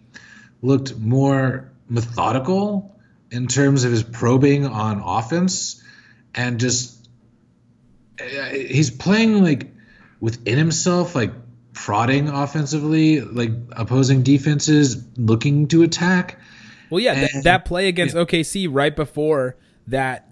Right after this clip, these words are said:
Speaker 2: that defensive play you just mentioned was a great example of that, where he is,
Speaker 1: Yeah.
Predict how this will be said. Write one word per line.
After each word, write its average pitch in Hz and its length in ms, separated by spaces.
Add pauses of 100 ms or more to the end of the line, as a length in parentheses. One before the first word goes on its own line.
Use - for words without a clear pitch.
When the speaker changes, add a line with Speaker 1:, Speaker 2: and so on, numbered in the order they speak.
Speaker 2:
that 127 220
defensive 170 360
play 143 120
you 127 120
just 120 160
mentioned 120 360
was 117 120
a 120 60
great 135 320
example 131 400
of 101 120
that, 87 200
where 110 140
he 151 340
is, 131 80
Speaker 1:
Yeah. 220 140